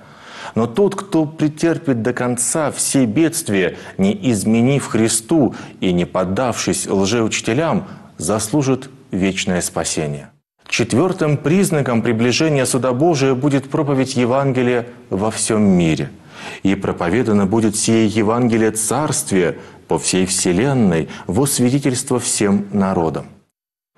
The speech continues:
Проповедь эта станет обличением против тех, которые, слышав ее, не уверовали. Открывая то, каким будет его пришествие, в мир Господь замечает:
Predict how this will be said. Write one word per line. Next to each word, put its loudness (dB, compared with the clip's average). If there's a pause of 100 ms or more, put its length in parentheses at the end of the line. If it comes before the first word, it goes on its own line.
(140)
Проповедь 0
эта 0
станет 0
обличением 2 (140)
против -2
тех, 0 (260)
которые, 0
слышав 0
ее, 0 (340)
не 2
уверовали. -2 (720)
Открывая 0
то, 0
каким 2
будет 0
его 2
пришествие, 0
в -2
мир 2
Господь 0
замечает: 0